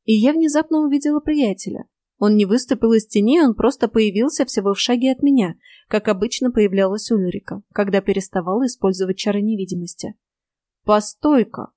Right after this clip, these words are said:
Ульрика и чары невидимости?»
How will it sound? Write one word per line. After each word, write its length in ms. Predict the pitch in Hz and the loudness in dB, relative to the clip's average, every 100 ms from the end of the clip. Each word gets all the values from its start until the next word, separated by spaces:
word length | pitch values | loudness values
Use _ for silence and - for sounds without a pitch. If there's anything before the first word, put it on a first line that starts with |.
| _ _ | _ _
Ульрика 680 | 202 190 180 202 226 - 294 _ | -2 0 0 -2 0 -2 -2 _
и 100 | 208 | -2
чары 360 | - 233 220 220 | 0 0 2 0
невидимости?» 720 | 214 196 185 220 285 - | 0 -2 0 2 2 2